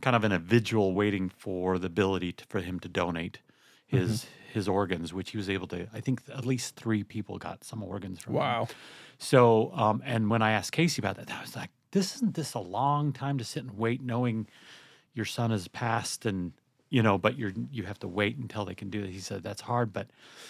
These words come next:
Speaker 1: and I, I love this from him. He said, "If, if someone else's son or daughter can be saved, I, I, I'd be happy to do this again." So it, it was quite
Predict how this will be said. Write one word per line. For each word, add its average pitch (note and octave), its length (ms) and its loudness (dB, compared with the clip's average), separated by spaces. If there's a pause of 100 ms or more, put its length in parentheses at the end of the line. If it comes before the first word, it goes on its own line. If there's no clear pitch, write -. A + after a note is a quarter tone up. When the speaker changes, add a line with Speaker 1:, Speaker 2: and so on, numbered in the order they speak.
(140)
Speaker 1:
and A2 220 -2 (140)
I, A#2 140 2
I - 140 -8
love A#2 280 6
this A2+ 180 -2
from G2+ 200 -6
him. F#2+ 140 -2
He F#2+ 120 0
said, F#2 380 -2 (500)
"If, - 320 -4 (200)
if - 220 -4
someone D3 320 6
else's A#2+ 320 4
son G#2+ 340 0
or C3 220 0
daughter G2 460 4
can G#2 180 -2
be F2 120 -2
saved, A2+ 600 -2 (1160)
I, A2 140 0
I, A2 220 -2 (100)
I'd G#2+ 80 -4
be F#2+ 120 0
happy G2 280 -4
to F2+ 100 -6
do F#2+ 140 0
this F2+ 200 -6
again." F2+ 380 -8
So B2 400 2 (400)
it, D3 260 4 (100)
it D3+ 100 4
was B2+ 180 8
quite D3 400 4